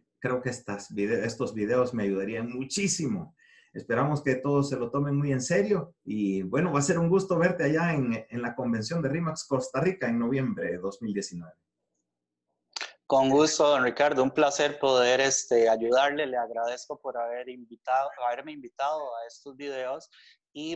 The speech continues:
Speaker 2: pues, será un placer poder recibirlo por acá en Costa Rica. Y, pues, recuerde, pura vida siempre.
Speaker 1: <laughs> Pura vida, Tony. Abrazos.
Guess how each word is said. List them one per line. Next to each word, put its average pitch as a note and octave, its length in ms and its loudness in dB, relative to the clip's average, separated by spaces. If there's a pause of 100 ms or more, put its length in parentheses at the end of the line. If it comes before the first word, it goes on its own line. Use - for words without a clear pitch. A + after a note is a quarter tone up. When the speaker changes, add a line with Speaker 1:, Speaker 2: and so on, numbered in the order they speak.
Speaker 2:
pues, A#2+ 240 -8
será B2 260 0
un C#3 80 -6
placer D3 480 -6
poder C3 560 -8
recibirlo C3+ 800 -8
por A#2+ 200 -10
acá C3+ 480 -4
en B2 180 -18
Costa A2+ 300 -18 (100)
Rica. E3+ 420 -8 (380)
Y, B2 240 -12
pues, A#2+ 240 -6
recuerde, A#2 680 -2 (260)
pura E3 300 2
vida C#3 300 -4
siempre. A2+ 480 -10 (120)
Speaker 1:
<laughs> - 800 -4 (100)
Pura D#3 300 4
vida, D#3 320 2
Tony. A2 480 0
Abrazos. G#2+ 640 -4